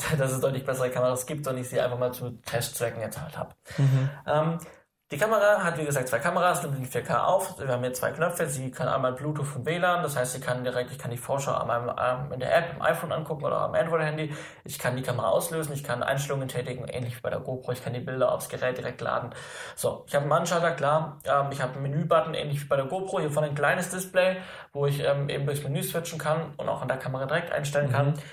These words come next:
Speaker 1: Ich hab zwei, ich hab, also ich hab da Mikrofone natürlich, ähm, um auch Sound aufzunehmen. Klar, ich hab unten einen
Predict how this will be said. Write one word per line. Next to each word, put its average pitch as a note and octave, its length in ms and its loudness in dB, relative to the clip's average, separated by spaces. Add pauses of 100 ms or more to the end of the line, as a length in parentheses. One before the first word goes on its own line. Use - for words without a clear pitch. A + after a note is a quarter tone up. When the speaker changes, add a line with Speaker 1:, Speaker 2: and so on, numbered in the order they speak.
(200)
Speaker 1:
Ich - 160 -2
hab D#3 160 -2
zwei, C#3 320 0
ich C#3 120 -4
hab, D3 220 -6
also B2+ 140 -2
ich B2+ 100 -4
hab - 160 -10
da A#2+ 160 0
Mikrofone D3 640 0
natürlich, C#3+ 580 -2
ähm, B2+ 380 -2
um B2+ 160 -4
auch - 140 -4
Sound F3+ 260 0
aufzunehmen. C#3 600 -2 (240)
Klar, - 240 -2
ich C#3+ 80 -6
hab C#3+ 80 -4
unten C3 280 -4
einen B2+ 220 -4